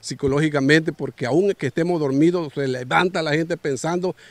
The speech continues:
en qué hora el derrumbe va a llegar a sus casas. La autoridad estatal nos han dicho que sí van a venir a componer la carretera, pero ellos hablan de sesenta a noventa días.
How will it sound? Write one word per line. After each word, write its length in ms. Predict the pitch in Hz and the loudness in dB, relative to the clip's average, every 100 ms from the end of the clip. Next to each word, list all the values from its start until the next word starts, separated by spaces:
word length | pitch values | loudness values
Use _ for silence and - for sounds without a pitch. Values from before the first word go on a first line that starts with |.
| 147 | -4
en 160 | 143 | -4
qué 140 | - 160 | 0 4
hora 260 | 175 175 | 6 4
el 80 | 156 | 2
derrumbe 400 | 139 127 160 160 | -2 -4 -4 -4
va 80 | 151 | -4
a 20 | |
llegar 300 | 151 139 143 | -4 -4 -4
a 60 | 123 | -6
sus 180 | 131 | -10
casas. 360 | - 127 - 101 120 _ _ _ _ _ - | -6 -6 -8 -14 -18 _ _ _ _ _ -6
La 220 | 123 131 | -2 -2
autoridad 420 | 120 139 131 170 | -2 -2 0 2
estatal 440 | 196 160 - 180 | 0 -2 0 0
nos 160 | 190 165 | 2 0
han 100 | 170 | 0
dicho 300 | 175 180 196 | -2 -2 -6
que 180 | - 139 | -4 -8
sí 240 | - 185 | -2 -2
van 240 | 170 190 196 | 0 0 0
a 60 | |
venir 320 | 175 160 180 | 0 4 6
a 80 | 190 | 6
componer 400 | 165 147 139 165 | 0 -6 -4 -2
la 100 | 175 | -2
carretera, 640 | 160 165 170 - 190 190 - - - - | -2 -6 -4 -4 -2 -2 -6 -20 -12 -2
pero 160 | 147 | 2
ellos 180 | 175 196 | 4 2
hablan 380 | 165 175 185 165 | 2 2 0 0
de 300 | 156 139 127 | 0 0 0
sesenta 840 | - 127 - 170 180 - 175 156 | -4 -6 0 0 0 0 0 0
a 60 | 139 | -2
noventa 460 | 131 131 151 165 156 | -2 0 0 0 2
días. 440 | 208 208 104 - | 4 2 0 -12